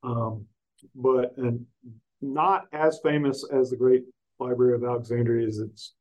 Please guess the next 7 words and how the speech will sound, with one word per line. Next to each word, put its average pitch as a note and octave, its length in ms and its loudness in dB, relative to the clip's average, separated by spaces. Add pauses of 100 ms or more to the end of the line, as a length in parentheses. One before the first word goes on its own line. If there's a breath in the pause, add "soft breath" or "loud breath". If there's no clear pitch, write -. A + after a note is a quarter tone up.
(500)
daughter C3+ 380 2
library, A2+ 640 -2
which - 460 -2 (120)
was, A#2 600 0 (100)
uh, A2+ 200 -6 (460)
created B2+ 640 0
by, A#2 340 0